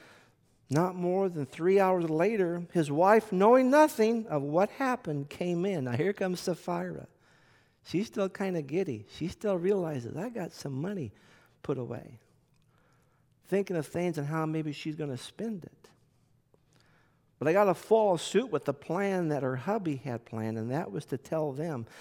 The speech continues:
that all the money we had from the sale, we have given to them. Peter said, "Tell me, were you given this price for your field?" Now, he's giving her a chance.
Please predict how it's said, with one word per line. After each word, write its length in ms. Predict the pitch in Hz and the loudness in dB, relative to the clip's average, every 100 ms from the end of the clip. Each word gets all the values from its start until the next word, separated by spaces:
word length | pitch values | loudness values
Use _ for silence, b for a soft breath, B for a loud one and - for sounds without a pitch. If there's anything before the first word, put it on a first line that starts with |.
| B B - | B B -4
that 120 | 117 | -2
all 220 | 110 127 147 | 0 0 0
the 100 | 160 | 0
money 260 | 160 170 | -2 -2
we 200 | 165 170 | -2 -2
had 300 | 160 180 160 | 0 0 0
from 260 | - 156 147 | -2 -6 -4
the 120 | 123 | -4
sale, 580 | - - 240 175 143 139 B B | -2 -2 0 0 -2 -6 B B
we 120 | 120 | -4
have 220 | 120 131 139 | -2 -4 -2
given 300 | 131 135 135 | -2 -2 -4
to 120 | 156 | -6
them. 440 | 156 185 151 139 - _ _ _ _ _ _ _ _ _ _ _ b b b - | -6 -6 -8 -12 -16 _ _ _ _ _ _ _ _ _ _ _ b b b 0
Peter 320 | 208 214 190 | 4 8 6
said, 360 | - 202 180 - B B - | 8 10 8 6 B B -16
"Tell 340 | - 196 247 254 | 2 6 8 6
me, 260 | 160 90 - _ _ _ _ _ b b b b _ | 2 -2 -12 _ _ _ _ _ b b b b _
were 140 | 156 | 2
you 260 | 175 202 269 | 4 4 2
given 460 | 196 202 214 220 196 | 6 6 8 6 4
this 200 | 185 - | 2 0
price 540 | - 175 190 202 - | -4 2 4 4 -2
for 280 | - - 175 | -10 -2 0
your 200 | 170 160 | 0 -2
field?" 720 | - - 202 214 247 262 - - _ | -6 2 6 6 4 -2 -10 -20 _
Now, 180 | 156 156 B B B _ _ | 2 2 B B B _ _
he's 220 | - 160 | -2 -2
giving 420 | 139 147 233 277 202 | 2 6 6 6 0
her 200 | 196 180 | 0 0
a 60 | |
chance. 840 | 160 - 190 120 - - - - | -2 -2 -2 -2 -6 -12 -12 -14